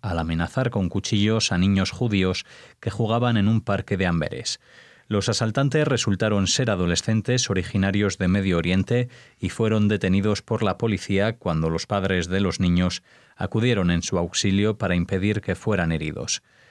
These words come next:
La comunidad judía de Amberes tiene más de ochocientos años de historia,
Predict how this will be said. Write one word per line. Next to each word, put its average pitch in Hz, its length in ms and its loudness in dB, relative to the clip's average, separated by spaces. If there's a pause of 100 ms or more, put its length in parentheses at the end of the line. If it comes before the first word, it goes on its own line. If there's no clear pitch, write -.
(320)
La 87 140 -4
comunidad 92 460 2
judía 117 400 0
de 107 80 2
Amberes 98 480 0
tiene 104 260 2
más 101 240 0
de 98 120 0
ochocientos 98 640 -2
años 113 280 2
de 95 80 -2
historia, 110 560 0